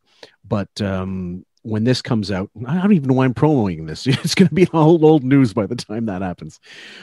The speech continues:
Um, we are going to, um, continue our breakdowns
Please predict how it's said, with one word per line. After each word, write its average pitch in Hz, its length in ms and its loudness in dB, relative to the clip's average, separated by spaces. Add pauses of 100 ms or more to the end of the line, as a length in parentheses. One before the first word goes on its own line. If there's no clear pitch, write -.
(100)
Um, 127 400 4
we 151 200 4
are 170 100 2
going 139 300 2
to, 113 760 0
um, 101 340 -6
continue 127 360 -4
our 113 60 0
breakdowns 104 540 -4